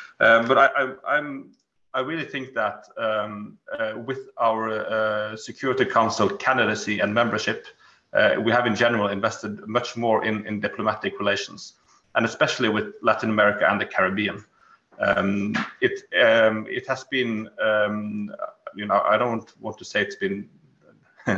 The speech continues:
prioritized down, but if you see this, the, the, um, uh, increased importance of, of, of Latin America, uh, globally as a, uh, place for, uh, uh, uh, the contest between the, the, between U-, the U S and China, for instance,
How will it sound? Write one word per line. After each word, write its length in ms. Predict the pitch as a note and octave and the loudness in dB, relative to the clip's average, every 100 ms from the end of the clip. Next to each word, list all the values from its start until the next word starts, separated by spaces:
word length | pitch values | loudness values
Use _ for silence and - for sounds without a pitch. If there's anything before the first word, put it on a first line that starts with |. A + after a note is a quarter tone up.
| G2+ - _ - | -4 -16 _ 2
prioritized 480 | A2 G#2+ G#2 G2+ | 4 4 0 2
down, 260 | A#2+ G#2+ G2+ | 2 2 2
but 240 | G2 - - - - _ - - - | -4 -6 -18 -20 -20 _ -20 -20 -10
if 160 | B2+ B2 | -6 -4
you 60 | C3 | -4
see 180 | - | -4
this, 160 | D3 B2 | -4 -4
the, 720 | G#2 A#2+ A2+ A2 A2 G#2+ G#2+ | -2 0 2 2 0 -2 -4
the, 320 | G#2 A2 G#2+ G#2+ | -2 -2 -2 -4
um, 340 | G#2 G#2+ - G#2 | -4 -6 -8 -8
uh, 140 | G#2 | -6
increased 460 | - - D3 C3+ - | -8 -2 0 0 -2
importance 640 | A2 - A#2 A#2+ G#2 - | -4 0 0 0 -4 -4
of, 220 | G#2+ G#2+ - | -4 -4 -8
of, 180 | - - | -12 -12
of 140 | - - | -8 -2
Latin 280 | A2 A#2 G#2+ | -2 0 0
America, 840 | G#2+ G#2 G#2 G2+ G2 G2+ F#2 F#2+ - - | 4 2 2 2 2 2 0 -4 -10 -8
uh, 140 | G2 G2 F#2+ _ _ _ - G#2+ | -8 -8 -12 _ _ _ -20 -4
globally 600 | B2 B2+ B2+ B2 B2+ - | 2 4 6 6 6 6
as 240 | G2+ G#2 G#2 | 4 2 0
a, 220 | G2+ G#2 - - _ - | -2 -2 -10 -20 _ -2
uh, 180 | G2 G2+ - - | 2 0 -2 2
place 280 | A2+ A#2 | 2 2
for, 380 | - A2 G2 G2 | -2 0 0 0
uh, 160 | G2 G2 - - | -2 -4 -10 -12
uh, 400 | F#2+ - - - | -12 -12 -20 -4
uh, 140 | G2+ F#2+ | 0 0
the 140 | G#2+ | 0
contest 500 | - C3 - B2+ - | 2 2 2 -2 -2
between 380 | - - A2 G2+ | -4 0 0 2
the, 240 | G2+ G2 | 2 0
the, 580 | G2 G#2 G#2+ A2 G#2 - - - G2+ | -2 -2 0 -2 -2 -8 -12 -14 -8
between 280 | G#2 G2+ | -4 -2
U-, 180 | G#2+ A2+ | 2 2
the 80 | G#2+ | 2
U 120 | A2+ | 2
S 100 | A2 | 0
and 100 | G#2 | -2
China, 320 | - A#2 C3 | 0 2 2
for 100 | - | 0
instance, 400 | C3 B2+ E3 - | -4 -4 -8 -10